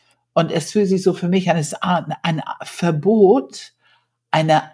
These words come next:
andere Meinung. Und was ich immer vertrete, ist eine differenzierte Meinung. Also ein bisschen davon, bisschen davon, bisschen davon. Und ich merke, das irritiert die Menschen, manche Menschen sehr. Darfst du eine andere Meinung haben?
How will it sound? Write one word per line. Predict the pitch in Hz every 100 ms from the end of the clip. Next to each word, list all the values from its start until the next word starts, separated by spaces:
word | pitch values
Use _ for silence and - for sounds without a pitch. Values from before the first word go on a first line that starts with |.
| -
andere | 190 269 240 175
Meinung. | 151 143 131 156 156
Und | 156 151
was | 151 -
ich | - 226
immer | 277 196
vertrete, | 175 143 - 151 156
ist | 170
eine | 175 165
differenzierte | 151 190 185 143 143 247 269 196
Meinung. | 156 139 120 123 117 113 _ _ -
Also | 156 151
ein | 156
bisschen | 156 151 151
davon, | 156 220 - 220 190
bisschen | 175 180
davon, | 160 185 185 170 165
bisschen | 151 143
davon. | 147 185 202 - 143 147 - -
Und | 165
ich | 156
merke, | 160 156
das | 165 156
irritiert | - 180 170 175 156
die | 160
Menschen, | 156 151 - 151 - - _
manche | - 185 196 180
Menschen | 151 139 - 143
sehr. | 135 156 139 73 82 _ _ - - - -
Darfst | 202 311 320 -
du | 190 190 208
eine | 160 156 170
andere | 151 143 139 135
Meinung | 147 214 262 147 135
haben? | - 147 143 -